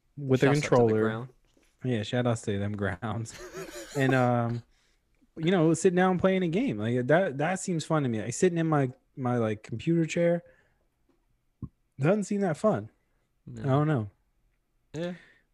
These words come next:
Speaker 2: Fair.
Speaker 1: But at the same time, it might just be a collecting thing for me at this point. Like,
Speaker 2: Yeah.
Speaker 1: I, you know, I gotta have all the accounts, you know what I'm saying?
Speaker 2: Oh,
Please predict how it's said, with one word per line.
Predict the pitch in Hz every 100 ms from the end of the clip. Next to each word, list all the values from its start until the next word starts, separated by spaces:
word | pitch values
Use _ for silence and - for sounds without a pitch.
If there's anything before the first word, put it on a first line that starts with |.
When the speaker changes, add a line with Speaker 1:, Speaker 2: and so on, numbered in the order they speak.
| _ -
Speaker 2:
Fair. | 120
Speaker 1:
But | 151 175
at | 160
the | 143
same | 143 190 160
time, | 165 170 123 123 - _ - - - _ _ _ _ _ _ - -
it | 131
might | 127 151 143
just | 117
be | 113
a | 101
collecting | - 104 104 - 92
thing | 98
for | 95
me | 95
at | 98
this | 98 -
point. | 101 101 233 _ _ - _ _ _ _ _ _ _ _ _ _ -
Like, | 113 110
Speaker 2:
Yeah. | 113
Speaker 1:
I, | 113 123 -
you | 120
know, | 113
I | 107 127
gotta | 123 113
have | 117 104
all | 107 104
the | 98
accounts, | 95 107 90 - -
you |
know | 95
what | 92
I'm |
saying? | 92 92 98 - _ _ _ _ _ _
Speaker 2:
Oh, | 139 -